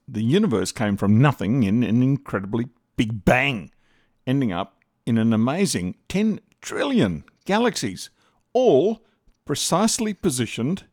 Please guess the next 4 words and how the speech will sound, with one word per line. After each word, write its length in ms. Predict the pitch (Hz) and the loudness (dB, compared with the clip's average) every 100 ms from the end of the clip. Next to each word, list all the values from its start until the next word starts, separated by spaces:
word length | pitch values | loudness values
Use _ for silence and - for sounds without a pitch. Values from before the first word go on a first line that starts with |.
| _ _ _ _ _ _ | _ _ _ _ _ _
moving 400 | 139 165 160 151 | 6 6 6 2
in 200 | 156 151 _ - | -2 -4 _ -2
perfect 640 | 214 240 135 - - - | 0 0 -2 -6 -16 -16
synchronization 1120 | - 170 143 147 120 113 117 110 117 - 147 | -4 0 0 2 2 0 0 -2 -2 -6 -8